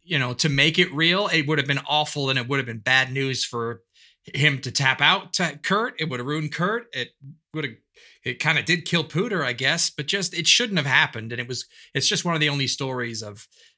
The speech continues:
uh, where Kurt maybe was responsible for, for, for, for escalating it when he maybe should have not, but, uh, was probably encouraged to do so. This is just one of the moments where,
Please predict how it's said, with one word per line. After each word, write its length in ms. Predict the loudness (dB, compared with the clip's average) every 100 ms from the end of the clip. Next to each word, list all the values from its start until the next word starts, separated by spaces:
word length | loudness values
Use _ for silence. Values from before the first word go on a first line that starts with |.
| _
uh, 280 | -6 -4 -4
where 260 | -2 -2 -2 -4
Kurt 380 | 0 2 2 2
maybe 680 | 4 6 6 2 2 -2 -8 -6
was 220 | -2 0
responsible 840 | -2 0 0 0 -2 -4 -6 -8 -16 _ _ _ _ _ -14
for, 320 | -6 -2 -2
for, 320 | -4 -4 -4 -4 -14 -20 _
for, 480 | -12 -4 -2 -2 -4
for 240 | -4 -2 2
escalating 600 | 2 2 0 0 2 0
it 200 | 0 -2
when 160 | -4
he 120 | -2
maybe 360 | 2 2 2 2
should 240 | 0 0
have 160 | -2 -2
not, 300 | 0 0 -2 _ _
but, 260 | -4 -4 -4
uh, 140 | -4 -2
was 120 | -2
probably 400 | 0 0 2 0
encouraged 460 | -2 -2 -2 -2
to 100 | -6
do 160 | -6 -4
so. 300 | -4 -6 -6
This 220 | -4 -2
is 100 | 0
just 160 | 0 -2
one 100 | -4
of 60 |
the 60 | -6
moments 440 | -6 -8 -10 -12
where, 380 | -10 -8 -8 -12